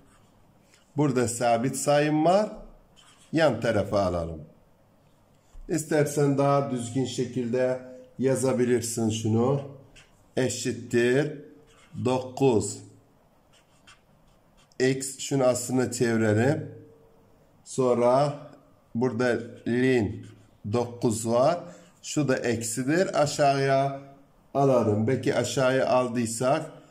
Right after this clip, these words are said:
iki x bir bölü iki olur. Umarım anlamış oldunuz.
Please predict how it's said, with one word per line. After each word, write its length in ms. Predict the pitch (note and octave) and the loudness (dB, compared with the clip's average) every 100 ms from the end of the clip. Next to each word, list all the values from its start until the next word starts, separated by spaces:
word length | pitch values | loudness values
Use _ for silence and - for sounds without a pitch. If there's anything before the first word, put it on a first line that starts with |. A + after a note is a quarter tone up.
| _ _ - - - | _ _ -20 -18 -6
iki 960 | A2+ A2+ - A#2+ B2 B2 D3+ F3+ F#3 - - _ _ _ - _ _ _ | -6 -4 -2 2 4 4 4 0 -6 -16 -20 _ _ _ -20 _ _ _
x 640 | A#2 A#2+ B2 C#3 F3+ - - - - _ _ _ _ - | 0 2 2 2 0 -6 -14 -20 -20 _ _ _ _ -2
bir 420 | D3+ B2+ G2 F#2+ | 2 4 2 0
bölü 680 | A2 B2+ D3 F3 A3+ A3+ - - F#3 | 0 2 2 2 0 -2 -10 -8 -4
iki 260 | D3 - | -4 -2
olur. 440 | - E2+ D2+ - - _ _ _ _ _ _ _ _ _ _ _ _ _ | -2 -4 -8 -16 -20 _ _ _ _ _ _ _ _ _ _ _ _ _
Umarım 580 | - A#2+ A#2 A#2 A#2 - | -6 -2 0 0 -2 -4
anlamış 680 | A2+ A2 A2 A2 A2+ A2 - - | -4 0 0 2 2 -2 -6 -8
oldunuz. 680 | G2+ F2+ F2 D#2+ - - | -6 -6 -8 -10 -12 -20